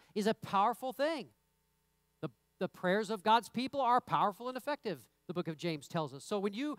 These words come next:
when you pray, R, realize God will answer. When you pray, expect God to answer. Ready yourself for a response from your heavenly Father.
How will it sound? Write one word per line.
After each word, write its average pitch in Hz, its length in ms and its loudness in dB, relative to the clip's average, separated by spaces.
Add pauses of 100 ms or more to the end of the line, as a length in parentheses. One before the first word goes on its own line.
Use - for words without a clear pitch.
(140)
when 220 140 -6
you 294 120 0
pray, 247 540 2 (400)
R, 220 520 8
realize 220 500 6
God 208 220 8
will 208 160 2
answer. 180 480 -4 (540)
When 202 160 -2
you 311 140 4
pray, 277 380 6
expect 277 480 2
God 254 220 6
to 254 40 2
answer. 247 340 -4 (180)
Ready 247 380 8
yourself 269 720 6 (480)
for 269 260 2
a 247 100 6
response 240 960 6
from 220 180 2
your 220 140 -2
heavenly 233 400 0
Father. 208 560 -2